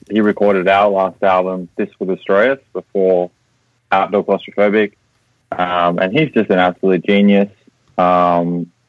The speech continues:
uh, we actually, um, funnily enough, um, on, we recorded with a six-string Evertune guitar, um, for the tracking of, of this album. Uh, we tried to record with our eight strings.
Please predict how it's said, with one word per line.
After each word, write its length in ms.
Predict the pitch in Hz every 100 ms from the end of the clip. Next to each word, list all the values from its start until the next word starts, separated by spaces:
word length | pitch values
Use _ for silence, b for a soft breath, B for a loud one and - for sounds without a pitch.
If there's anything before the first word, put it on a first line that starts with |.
| -
uh, 460 | 90 90 92 90 90
we 100 | 104
actually, 640 | 170 175 226 220 170 135 -
um, 320 | 107 113 110
funnily 300 | 107 156 151
enough, 320 | 127 120 113 - - -
um, 420 | 101 98 98 98
on, 200 | - 110 -
we 260 | 101 113 117
recorded 680 | 113 110 110 107 104 95
with 200 | 95 92 - 98
a 340 | 95 92 90 -
six-string 560 | 135 - - 87 80 76 _ _ _ _ _ _ _ _ -
Evertune 680 | 113 110 104 - 101 92 90
guitar, 480 | 90 90 90 135 - _ _ -
um, 560 | 90 87 87 87 87 90 -
for 140 | 95
the 80 | 92
tracking 560 | - 90 113 104 104 - _ -
of, 320 | 92 95 85 -
of 200 | 95 90
this 180 | 92 -
album. 380 | 95 98 101 101 _ _ _ _ -
Uh, 440 | 92 92 92 92 90
we 380 | 104 110 104
tried 500 | 98 - 110 110 135 -
to 80 |
record 380 | 147 135 147 139
with 160 | 147 135
our 180 | 127 101
eight 180 | 120
strings. 420 | - 127 123 131